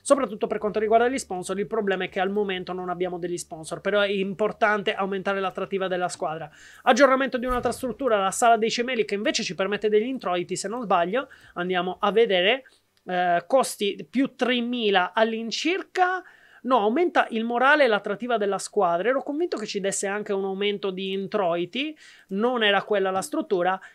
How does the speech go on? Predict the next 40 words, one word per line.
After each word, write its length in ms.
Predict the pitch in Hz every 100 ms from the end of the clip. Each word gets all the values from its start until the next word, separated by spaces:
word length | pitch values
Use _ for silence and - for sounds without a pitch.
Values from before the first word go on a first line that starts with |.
| _
E 60 |
arriviamo 500 | 311 330 311 285 269
all'otto, 1120 | 247 247 254 277 330 339 _ _ 359 359 349 -
otto 260 | - 262 285
aprile, 440 | 262 208 180 165
otto 260 | - 220 -
aprile 380 | 190 233 277 262
duemilaventidue, 960 | 226 226 240 233 220 214 220 349 381 359 - - _
terzo 420 | 339 330 - 285
round 540 | 277 320 339 320 302
della 260 | 220 247 233
stagione. 640 | - 226 214 302 330 330 - - -
Abbiamo 440 | - 196 294 277
quindi 460 | 262 302 285 269 -
terminato 760 | 339 339 302 277 277 311 311
con, 240 | - 226 220
eh, 280 | 214 208 196
questo 320 | 330 339 -
episodio. 800 | 254 214 175 277 302 311 311 320 _ _ _ _
Eh, 540 | 196 196 190 185 185 185
ci 140 | 285
fermiamo 340 | 277 254 247 233
qua, 400 | 269 320 330 -
anteprima 520 | 226 214 220 262 240
di 100 | 220
gara 380 | 196 240 254 262
per 140 | - 202
l'Australian 560 | 196 - 247 269 277
Grand 220 | 247 226
Prix, 240 | 196 254 262
terzo 440 | 247 254 247 262 220
round 380 | 208 226 233 220
della 180 | 214
stagione, 520 | 214 - 185 220 214 208
ci 180 | - 196
sarà 220 | 202 202
ancora 340 | 202 196 208
da 140 | 196 202
soffrire 440 | 202 190 202 180
sicuramente. 640 | 175 180 180 175 165 160